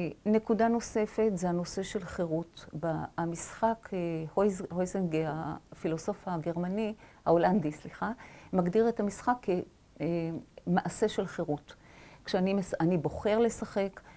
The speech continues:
אני תוך כדי הפעילות המשחקית צריך לבצע כל מיני בחירות, ובעצם דרך, אה, דרך הבחירות שהילד עושה, הוא מפתח מודעות ליכולת שלו לבחור, להשלכות של הבחירה,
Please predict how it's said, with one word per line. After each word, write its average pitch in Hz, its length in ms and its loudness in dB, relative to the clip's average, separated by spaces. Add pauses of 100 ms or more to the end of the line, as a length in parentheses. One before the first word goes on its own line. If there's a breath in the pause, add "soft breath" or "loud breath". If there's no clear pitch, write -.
(120 loud breath)
אני 170 180 2
תוך 196 240 0
כדי 190 260 4
הפעילות 175 420 -2
המשחקית 170 580 -4
צריך - 300 -12
לבצע 165 480 -4
כל 165 160 -2
מיני 156 200 -2
בחירות, 147 520 -4 (320 loud breath)
ובעצם 247 600 0
דרך, 226 280 -4 (200)
אה, 196 160 0
דרך 208 420 -4
הבחירות 196 1000 -4
שהילד 208 360 -4
עושה, 233 220 -2
הוא 254 160 4
מפתח 202 520 -2
מודעות 214 540 2 (420 loud breath)
ליכולת 190 520 2
שלו 214 200 2
לבחור, 175 480 0
להשלכות 151 560 -4
של 247 140 0
הבחירה, 180 420 -2